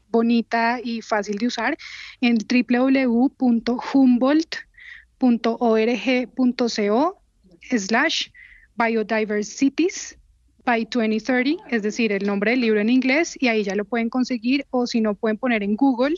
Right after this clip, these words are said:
sencillamente en la barra del buscador, Instituto Humboldt, eh, Biodiversidades, y ahí ya van a llegar a la página del, de este libro que tiene material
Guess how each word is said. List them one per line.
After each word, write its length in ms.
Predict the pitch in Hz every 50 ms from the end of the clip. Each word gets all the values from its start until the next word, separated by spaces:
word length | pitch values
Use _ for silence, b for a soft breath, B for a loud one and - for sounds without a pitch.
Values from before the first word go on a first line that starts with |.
| - _ _
sencillamente 720 | - - 254 233 208 226 202 208 202 208 214 226 - 240
en 80 | 233 240
la 80 | 240
barra 260 | 247 226 214 208 214
del 140 | 208 208 220
buscador, 580 | 208 254 - - - 247 233 233 226 226 240 254 -
Instituto 540 | 254 240 - - 233 - 220 - 214 214 -
Humboldt, 420 | 262 262 247 233 240 233 254 - - B B B B B B B B _ _ _
eh, 220 | - 240 240 233 233
Biodiversidades, 1160 | 196 240 240 226 226 226 226 220 214 - - 226 220 220 220 214 214 208 214 269 311 226 - -
y 120 | - 254 240
ahí 220 | 226 220 220 208
ya 120 | 190 - 208
van 140 | 208 214
a 80 | 226 226
llegar 320 | 220 247 233 226 214 208
a 40 | -
la 100 | - 240
página 640 | - - 233 220 196 220 208 208 214 214 - 233 -
del, 460 | - 226 208 233 226 226 220 214 226 -
de 100 | 220 220
este 220 | 226 - - 226
libro 460 | 220 233 247 247 233 226 240 269 269 -
que 160 | - 254 233
tiene 280 | 220 - 240 220 208 208
material 760 | 220 233 220 - 262 254 233 220 220 214 208 202 208 208 202